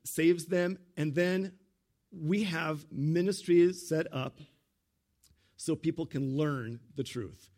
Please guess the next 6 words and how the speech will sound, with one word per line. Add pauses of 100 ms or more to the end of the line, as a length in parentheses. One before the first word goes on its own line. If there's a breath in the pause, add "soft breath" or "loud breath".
(560)
Bible
studies,
Master
Club
on
Wednesday,